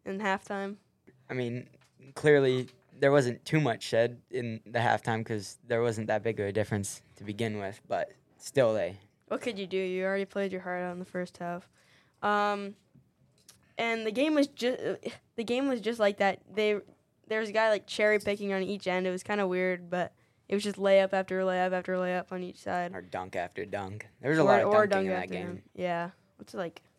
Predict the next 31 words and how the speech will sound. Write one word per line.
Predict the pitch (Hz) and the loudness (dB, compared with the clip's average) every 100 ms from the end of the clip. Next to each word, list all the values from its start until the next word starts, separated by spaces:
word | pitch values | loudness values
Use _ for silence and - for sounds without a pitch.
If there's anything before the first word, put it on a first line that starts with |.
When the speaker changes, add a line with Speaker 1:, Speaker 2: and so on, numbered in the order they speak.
| _ | _
Speaker 1:
again, | 185 208 180 165 | -8 -6 -6 -6
alley-oops, | - 202 202 196 175 - - | -4 -2 -2 -6 -8 -14 -18
lots | 175 175 180 - - | -10 -6 -6 -6 -16
of | - | -14
them. | 175 165 180 _ _ _ _ _ _ _ _ | -8 -8 -10 _ _ _ _ _ _ _ _
Um, | 196 196 196 185 - _ _ _ _ _ | 0 2 2 -2 -10 _ _ _ _ _
let's | 233 262 | 0 0
get | 320 | -4
to, | 320 | 0
like, | 294 254 | -2 0
the | 226 | -4
interesting | 196 208 208 202 | -4 -6 -8 -4
part | 208 196 | -2 -2
now. | 202 196 202 _ _ _ _ | -2 -4 -6 _ _ _ _
Speaker 2:
Yeah. | - 196 _ | -20 -20 _
Speaker 1:
With | 233 240 | 4 4
four | - 262 349 | 2 4 4
point | - 339 285 | 4 -2 4
seven | 285 269 | 2 2
seconds | 247 208 196 196 | 0 -2 -2 -2
left, | 170 170 - | -2 -2 -10
Tony | - 247 269 | -4 0 0
Bradley | 277 214 208 180 165 190 _ _ _ | 0 2 2 2 -6 -6 _ _ _
hits | 247 - | -4 -2
a | |
game-tying | 190 185 220 254 269 262 226 220 | -4 0 0 2 -2 -2 0 0
three | 220 196 185 170 196 _ _ _ _ | -2 -4 -4 -4 -8 _ _ _ _
for | 214 | 0
U | 208 214 226 | 0 2 0
N | 233 | -2
C. | - 180 175 | -2 -4 -4